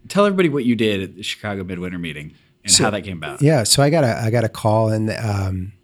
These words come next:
Speaker 2: from the Chicago, I, I, I forget the gentleman's name, was one of the Chicago guys in charge of the, of the,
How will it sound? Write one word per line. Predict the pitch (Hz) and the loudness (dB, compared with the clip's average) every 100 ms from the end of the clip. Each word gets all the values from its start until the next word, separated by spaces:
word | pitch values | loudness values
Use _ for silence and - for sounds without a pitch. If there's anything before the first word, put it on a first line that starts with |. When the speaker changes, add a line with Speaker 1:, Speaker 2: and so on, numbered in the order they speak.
| _ - - | _ -18 -12
Speaker 2:
from | - 107 98 101 98 98 | 0 2 2 0 0 0
the | 101 | -2
Chicago, | - 113 101 101 101 - | 0 0 0 0 -2 -4
I, | 107 | -8
I, | 127 120 | -6 -8
I | 120 | -6
forget | - 113 110 | -4 -4 -4
the | |
gentleman's | 110 95 90 - | -4 -4 -4 -4
name, | 101 98 | -2 -2
was | 95 | -2
one | 107 | -2
of | 98 | -2
the | 95 | 0
Chicago | 107 - 98 95 95 | -2 -2 -2 -2 -2
guys | 98 95 92 - - - - - | -2 0 -2 -4 -10 -20 -20 -2
in | 131 101 | 0 2
charge | - 104 104 107 | 4 4 2 0
of | 98 92 | 0 -2
the, | 98 98 | -2 -2
of | 131 101 | -4 -4
the, | 92 | -4